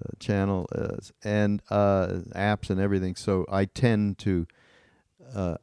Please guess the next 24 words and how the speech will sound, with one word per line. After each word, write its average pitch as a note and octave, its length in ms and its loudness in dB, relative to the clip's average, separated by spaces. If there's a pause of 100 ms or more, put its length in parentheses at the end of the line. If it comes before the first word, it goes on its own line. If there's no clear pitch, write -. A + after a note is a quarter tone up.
and F#2 380 0 (120)
by E2+ 160 2
the D2+ 120 0
way, F2 360 -2
pride G#2 560 0
myself - 560 -8
in D2+ 120 -8
my E2+ 160 -2
ability D#2 580 0
to - 60 -12
keep - 280 -4
all E2+ 140 -2
this D#2+ 140 -6
shit G#2 320 0
in D#2+ 120 -2
my D2+ 160 -2
head F#2 300 0
until F2+ 240 -2
stuff - 320 0
<laughs> - 80 -6
starts - 280 2
to B2 60 2
go A2 180 8
wrong, A2+ 460 6